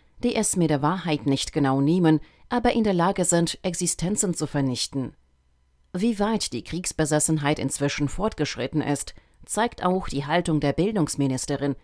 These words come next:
die erklärte: „Zivilschutz ist immens wichtig. Er gehört auch in die Schulen. Ziel muss sein, unsere Widerstandsfähigkeit zu stärken.“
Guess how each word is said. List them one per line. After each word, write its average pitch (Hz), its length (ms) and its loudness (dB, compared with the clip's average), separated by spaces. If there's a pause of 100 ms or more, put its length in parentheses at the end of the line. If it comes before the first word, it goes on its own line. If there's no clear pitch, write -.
(100)
die 156 120 -2
erklärte: 151 560 0 (540)
„Zivilschutz 180 800 -2
ist - 260 -2
immens 180 420 0
wichtig. - 500 -6 (260)
Er 240 120 -2
gehört 214 420 0
auch - 200 4
in 190 160 0
die 180 120 -2
Schulen. 175 480 -4 (420)
Ziel 240 320 0
muss 117 220 -2
sein, 165 300 4 (280)
unsere 226 360 2
Widerstandsfähigkeit 139 1120 -2
zu 147 120 -4
stärken.“ 127 540 -4